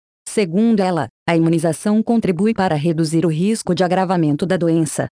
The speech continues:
internações e óbitos. Para receber a dose,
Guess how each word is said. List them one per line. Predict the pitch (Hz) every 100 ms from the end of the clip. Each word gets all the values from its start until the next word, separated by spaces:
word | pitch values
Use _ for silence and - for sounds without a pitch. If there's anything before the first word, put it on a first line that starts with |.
| -
internações | 202 196 196 190 185 180 208 226
e | 214
óbitos. | 165 135 139 117 - - _ _ _ -
Para | 180
receber | 156 165 - 156 165 165
a |
dose, | 151 170 170 127